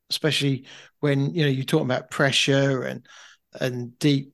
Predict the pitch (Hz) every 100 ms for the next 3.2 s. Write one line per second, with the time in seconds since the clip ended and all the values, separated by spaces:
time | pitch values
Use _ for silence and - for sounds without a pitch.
0 | - 151 143 - 143 131 - 127 131 143
1 | 123 123 139 139 _ _ - 139 135 131
2 | 127 120 131 123 139 135 120 127 139 147
3 | 139